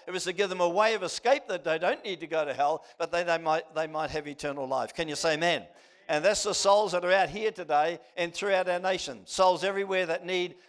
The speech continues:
to know Christ. Uh, and we have got their answer. Yeah? And the next a-, area then I put on as an extension for that is a vision for the local church. This is your local church.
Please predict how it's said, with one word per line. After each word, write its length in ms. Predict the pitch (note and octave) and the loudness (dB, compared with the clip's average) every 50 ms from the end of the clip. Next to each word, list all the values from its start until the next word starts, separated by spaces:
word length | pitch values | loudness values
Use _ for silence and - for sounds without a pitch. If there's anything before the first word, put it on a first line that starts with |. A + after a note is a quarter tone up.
| _ _ - | _ _ -10
to 80 | D#3 D3+ | -8 -2
know 240 | D3+ D#3+ D#3 D#3 | 2 2 2 2
Christ. 500 | D3+ - - D#3 D3 A#2 - - - - | 2 2 2 2 2 2 0 -6 -2 0
Uh, 140 | C#3+ A#2+ F#2 - - _ _ - | 0 0 0 -2 -8 _ _ -4
and 180 | D#3 D#3 D3+ | -4 -2 0
we 140 | F3 G#3 F#3+ | 0 -2 0
have 220 | D#3 E3+ E3+ C#3+ | 0 -2 -4 -4
got 200 | - E3 D3+ - | -4 -4 -4 -4
their 160 | D#3+ D3 C#3+ C3+ | -4 -4 -2 -2
answer. 360 | C3+ C#3+ C3 - - A2+ F#2+ - _ _ _ _ _ _ _ _ - | -2 -2 -4 -6 -10 -12 -12 -14 _ _ _ _ _ _ _ _ -8
Yeah? 160 | C#3+ E3+ F#3 F3 - _ _ _ _ _ _ _ - | -6 -6 -6 -8 -10 _ _ _ _ _ _ _ -6
And 160 | C#3+ D3+ D#3+ | -4 -2 -2
the 60 | F3 | 0
next 260 | G3+ A#3 A3+ - - G#3 | 0 0 0 0 -2 -2
a-, 220 | F#3+ F#3 F#3+ F3+ | -2 -2 -2 0
area 300 | E3+ F3+ F3+ F3+ F3 E3+ | 0 0 2 0 0 0
then 180 | E3+ F3 F3+ F3 | 0 0 0 0
I 80 | E3+ | 0
put 220 | D#3+ - F3+ F3 E3+ | -2 -2 -2 -2 0
on 180 | F3 F3 E3+ | 0 -2 -2
as 140 | F3 C#3+ C#3+ | -4 -6 -4
an 120 | D#3+ D3+ | -4 -4
extension 480 | D3+ D3 - - G3 A3 G3+ - F3 E3 | -6 -6 -6 -4 -6 -6 -6 -8 -10 -10
for 100 | D3 D#3+ | -8 -4
that 220 | D#3+ E3+ E3+ D#3+ - - - _ | -2 -2 -2 -2 -4 -10 -16 _
is 120 | - F3+ F3+ | -8 -6 -4
a 60 | G3 | -4
vision 360 | F#3+ B3 B3 G3+ E3+ F3 D#3+ | -4 -4 -4 -2 -2 -4 -2
for 140 | - E3+ E3+ | -2 0 0
the 80 | E3 E3 | 2 2
local 320 | E3+ F3 E3+ E3+ F3+ F#3 | 2 0 0 0 -4 -8
church. 460 | - - A#3+ A#3 D#3 - - - - _ _ _ _ _ _ | -4 -2 -2 -2 -2 -4 -8 -16 -20 _ _ _ _ _ _
This 160 | - G#3+ F3+ | -6 -4 -4
is 120 | G#3+ G#3+ G#3+ | -4 -2 0
your 140 | B3+ B3+ A3+ | 0 2 4
local 320 | G3 F3+ E3 D3+ D3+ C#3+ | 4 4 2 0 -4 -8
church. 400 | - - D#3 A#2+ - - - - | -6 -6 -6 -6 -6 -10 -16 -20